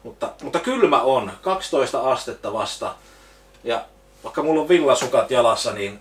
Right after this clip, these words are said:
kyllä niin kun kylmä on, kyllä täällä paleltaa. Mutta kyllä tää tästä lämpenee vielä. Ulkona nolla piste yhdeksän, tänään satoi lunta. Voitteko kuvitella?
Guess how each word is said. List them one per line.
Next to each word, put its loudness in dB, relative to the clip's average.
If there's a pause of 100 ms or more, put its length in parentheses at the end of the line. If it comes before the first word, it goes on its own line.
(140)
kyllä 4
niin -4
kun -8 (600)
kylmä 4
on, -6 (180)
kyllä 2
täällä 0
paleltaa. -4 (760)
Mutta -8
kyllä 8
tää 6
tästä 2
lämpenee 2
vielä. -6
Ulkona 6
nolla 6
piste -2
yhdeksän, -2 (180)
tänään 2
satoi -2
lunta. -2 (560)
Voitteko 2
kuvitella? -6